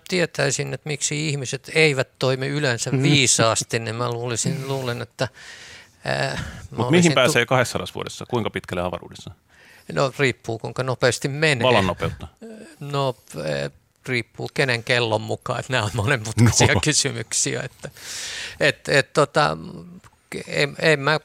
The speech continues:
Speaker 1: yhtään sitä ihmitä, onhan siellä lu-, luontainen reaktio. Kyllä mustakin on ikävää nähdä, kun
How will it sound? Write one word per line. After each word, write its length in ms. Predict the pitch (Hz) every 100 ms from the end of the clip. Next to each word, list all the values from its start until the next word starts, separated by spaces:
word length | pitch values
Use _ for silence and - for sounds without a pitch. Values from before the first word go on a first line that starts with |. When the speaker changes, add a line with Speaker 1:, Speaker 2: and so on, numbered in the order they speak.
| -
Speaker 1:
yhtään 360 | 180 - 180 160
sitä 200 | - 190
ihmitä, 420 | 185 143 139 156
onhan 140 | 127
siellä 300 | - 165 175
lu-, 160 | 170 165 _ 160
luontainen 420 | 139 117 120 113
reaktio. 540 | 117 110 - - 113
Kyllä 280 | - 131 117
mustakin 420 | 135 - 123 131
on 60 | 123
ikävää 400 | 117 123 110 113
nähdä, 260 | 107 113 110 -
kun 160 | 123